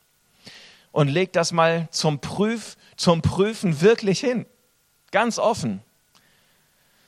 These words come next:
Das kann herausfordernd sein, aber, aber, aber Mose tut das. Er geht auf die Knie vor Gott und er lässt sich an der Stelle korrigieren. Und dann sagt Gott, „Hey, du musst es gar nicht alleine tragen.“ Ja, das,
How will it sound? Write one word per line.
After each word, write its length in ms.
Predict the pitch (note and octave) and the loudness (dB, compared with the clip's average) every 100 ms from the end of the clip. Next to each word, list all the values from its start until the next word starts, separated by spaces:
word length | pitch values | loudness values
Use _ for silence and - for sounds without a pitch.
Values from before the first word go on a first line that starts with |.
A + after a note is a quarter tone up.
| _ _ _ _ _ _ - | _ _ _ _ _ _ -4
Das 180 | D#3 C3+ | -4 0
kann 160 | F3 | 2
herausfordernd 640 | E3 D#3 F3 - D3+ A#2 A2 | 2 2 0 0 0 0 -2
sein, 240 | G#2+ G#2+ | -4 -4
aber, 360 | A#2 C3+ C#3 - | -4 -2 -4 -2
aber, 380 | C#3+ C#3 C#3 - | -2 0 -2 -2
aber 200 | C#3+ C#3 | -2 -2
Mose 300 | D3+ F3+ D#3 | -2 -4 -6
tut 220 | - F3+ | -8 -6
das. 100 | C3+ | -4
Er 80 | B2+ | -6
geht 200 | B2+ C#3+ | -6 -10
auf 100 | C3+ | -10
die 100 | C3+ | -10
Knie 360 | - F3 F3+ F3 | -10 -8 -8 -6
vor 200 | E3+ C#3+ | -6 -2
Gott 220 | C3+ - | -4 -4
und 100 | A#2+ | -4
er 80 | A#2+ | -2
lässt 280 | C3 C#3+ | -2 -4
sich 180 | D#3 C#3+ | -8 -6
an 80 | B2+ | -4
der 140 | B2 | -4
Stelle 300 | B2 D3+ C3+ | -4 -4 -4
korrigieren. 760 | B2+ - C3 A#2 A2+ E3+ C#3+ - _ _ _ _ - | -4 -4 -4 -8 -6 -6 -6 -12 _ _ _ _ -8
Und 140 | - D#3 | -2 0
dann 140 | D3 | 0
sagt 320 | C#3+ E3+ - A#2+ | 0 -4 -4 -6
Gott, 200 | D3 D#3+ | 0 0
„Hey, 180 | D#3 E3+ | 2 -2
du 80 | D#3 | 0
musst 240 | D#3+ E3+ | 0 0
es 80 | D#3+ | -2
gar 160 | - D#3 | -4 -4
nicht 160 | D3 | -4
alleine 380 | C3+ C3 D#3+ E3+ | -4 -2 -2 -4
tragen.“ 340 | - B2 A2+ A#2 | -6 -6 -6 -4
Ja, 100 | B2+ | -2
das, 200 | C3+ | -2